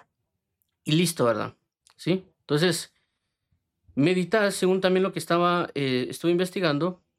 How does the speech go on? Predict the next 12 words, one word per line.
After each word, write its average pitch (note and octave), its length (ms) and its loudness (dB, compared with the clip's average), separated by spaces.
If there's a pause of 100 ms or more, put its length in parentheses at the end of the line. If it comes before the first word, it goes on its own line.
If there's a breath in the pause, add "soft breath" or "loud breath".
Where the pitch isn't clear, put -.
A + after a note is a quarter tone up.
(200)
tiene E3+ 200 2
estos F3+ 400 -2
tres F3 280 -2
cosas F#3 580 -6 (420)
que C3 520 0
inclusive C3 380 -4
ahorita D#3 200 -2
vamos D#3 140 0
a D3 40 0
ver C#3+ 160 -2
unos D#3 200 0
ejemplos, D3 500 -6